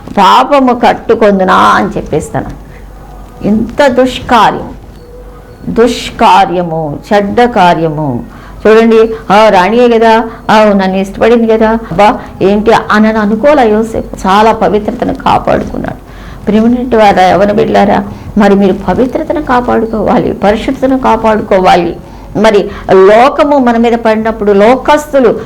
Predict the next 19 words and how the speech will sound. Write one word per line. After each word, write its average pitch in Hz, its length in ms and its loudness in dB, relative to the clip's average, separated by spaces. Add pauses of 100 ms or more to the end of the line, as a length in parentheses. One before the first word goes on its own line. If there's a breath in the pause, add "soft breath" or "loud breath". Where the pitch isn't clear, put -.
(180 loud breath)
వాళ్ళు 226 160 4
చూడండి 233 560 0
ఎంత 254 260 2
మాట 269 340 2
మాట్లాడుతున్నారు. 233 840 2
ఏమంటున్నాడు? 226 640 2 (400 loud breath)
"ఇష్టపడి 311 600 2
కన్ను 285 420 2
వేసి 359 760 2 (220)
తనతో 311 340 4
శయనించు." 233 640 0 (760)
ఎంతోమంది 269 440 2
లోకంలో 240 420 2
మనం 220 240 0
వెళ్తూ 196 320 -2
ఉంటారు, 190 280 -2
మీరు 180 140 -4
కాలేజీకి 190 560 0
వెళ్తారు, 180 300 -4